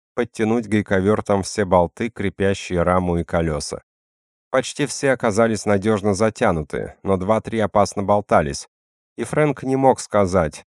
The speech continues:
то ли они разболтались от тряски, то ли их изначально не затянули должным образом.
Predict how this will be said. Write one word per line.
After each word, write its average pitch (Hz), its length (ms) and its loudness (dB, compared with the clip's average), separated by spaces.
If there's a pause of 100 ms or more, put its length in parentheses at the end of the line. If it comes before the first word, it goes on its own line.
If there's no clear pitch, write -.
(260)
то 135 120 2
ли 107 120 4
они 101 200 4
разболтались 92 760 0
от 82 160 -4
тряски, 120 560 -2 (420)
то 151 140 2
ли 131 160 2
их 120 160 -2
изначально 110 640 2
не 92 160 2
затянули 98 520 0
должным 87 500 0
образом. 78 520 -2